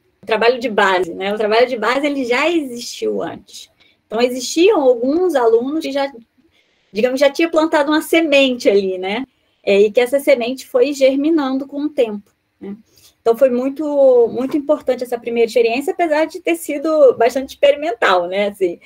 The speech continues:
talvez, se você perguntar pro Lucas e pro Pedro, eles não vão ter uma, uma visão muito positiva da experiência, da primeira experiência deles comigo na Wikipédia,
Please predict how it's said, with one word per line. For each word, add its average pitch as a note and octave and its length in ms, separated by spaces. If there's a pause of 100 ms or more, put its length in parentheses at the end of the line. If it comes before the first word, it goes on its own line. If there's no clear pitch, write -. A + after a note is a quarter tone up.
(320)
talvez, G#3 460
se G#3 60
você G#3 180
perguntar G#3 460
pro G3 240
Lucas G3+ 680
e A#3 140
pro B3 180
Pedro, A3 320
eles B3 160
não C4+ 200
vão A#3+ 200
ter A3+ 200
uma, A#3+ 340
uma A#3+ 180
visão A#3 360
muito A#3+ 240
positiva A#3+ 720
da A#3 80
experiência, A3 640
da G#3+ 160
primeira A3 320
experiência G#3+ 580
deles G3 400
comigo G3 480
na F#3+ 120
Wikipédia, F#3+ 720